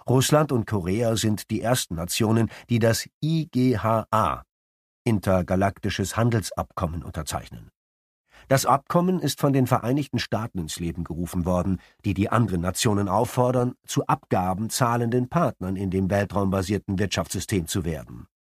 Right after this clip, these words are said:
Frankreich bemüht sich, ein Konkurrenzbündnis aus dem Boden zu stampfen und ruft sein Cousteau-Meereserforschungsprogramm ins Leben.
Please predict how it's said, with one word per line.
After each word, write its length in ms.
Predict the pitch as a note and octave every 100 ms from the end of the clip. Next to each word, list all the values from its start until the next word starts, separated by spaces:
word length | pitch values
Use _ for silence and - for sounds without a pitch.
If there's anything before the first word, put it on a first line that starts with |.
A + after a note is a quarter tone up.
| _ _ _ _ _ _ _
Frankreich 540 | - C3+ D3+ E3 F#3 -
bemüht 340 | D#3 C#3+ C3+
sich, 240 | C#3 C3
ein 140 | B2+ B2+
Konkurrenzbündnis 920 | D3 D3 D3 D#3+ C#3+ - G2+ - F#2
aus 160 | F#2+ -
dem 160 | G2
Boden 300 | F#2 G#2 G2
zu 160 | G#2 G#2+
stampfen 440 | A2 G#2 B2 A2 - - -
und 160 | A#2+
ruft 200 | C#3+ C3+
sein 280 | C#3+ C3+ C3
Cousteau-Meereserforschungsprogramm 2250 | - C#3+ - E3 D#3+ - A2 B2+ C#3 A2 - G#2+ G#2+ B2+ A2+ - G2 - - F#2+ G2 F#2+ F2+
ins 200 | G2 G2+
Leben. 400 | F#2+ C#2 C#2